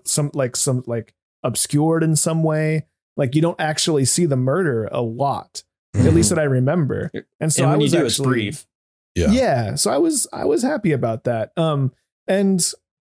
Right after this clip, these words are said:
Speaker 1: it's, it's funny when you mentioned Suicide Squad, like, <laughs> I guess when I realized I first might have a problem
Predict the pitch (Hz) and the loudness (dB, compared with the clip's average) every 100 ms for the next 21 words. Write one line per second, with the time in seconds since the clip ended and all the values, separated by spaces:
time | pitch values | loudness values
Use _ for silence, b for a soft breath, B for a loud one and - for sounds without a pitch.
0 | _ 165 - 202 147 180 190 170 156 147 | _ -4 0 0 2 2 2 2 2 0
1 | 139 - 160 147 135 131 - 135 123 123 | 0 0 2 2 0 0 -2 -2 -2 -2
2 | 120 - _ _ _ _ _ _ _ - | -4 -6 _ _ _ _ _ _ _ -6
3 | - 151 - _ _ _ _ - 160 202 | 0 0 -2 _ _ _ _ -4 0 0
4 | 220 - - _ _ _ 175 175 170 151 | 0 -2 -4 _ _ _ 0 2 2 2
5 | 156 208 233 196 175 165 147 156 156 - | 2 2 2 2 0 0 -2 -2 -2 0
6 | 139 139 - 135 143 131 123 135 127 131 | 0 -2 -4 -4 -2 -2 -2 -2 -2 0
7 | 135 131 131 | 0 -2 -4